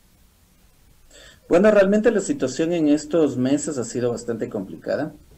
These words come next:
No le puedo negar que el hotel hizo un esfuerzo en, en no descartar personal,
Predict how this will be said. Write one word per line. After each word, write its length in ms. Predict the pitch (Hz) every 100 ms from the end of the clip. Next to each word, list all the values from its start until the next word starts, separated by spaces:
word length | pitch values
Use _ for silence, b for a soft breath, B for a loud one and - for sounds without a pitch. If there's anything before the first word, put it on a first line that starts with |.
| b b b b b -
No 120 | 131
le 100 | 147
puedo 340 | 139 127 127
negar 440 | 131 117 110 120 -
que 160 | 117 107
el 100 | 98
hotel 340 | 98 110 104
hizo 360 | 104 101 107 98
un 120 | 101
esfuerzo 680 | 98 - 95 98 - 101 87
en, 320 | 82 78 73 -
en 500 | - 95 90 87 85 87
no 720 | 98 104 107 107 104 95 95 -
descartar 760 | - 107 - 107 104 - 104 -
personal, 580 | - - - 90 98 -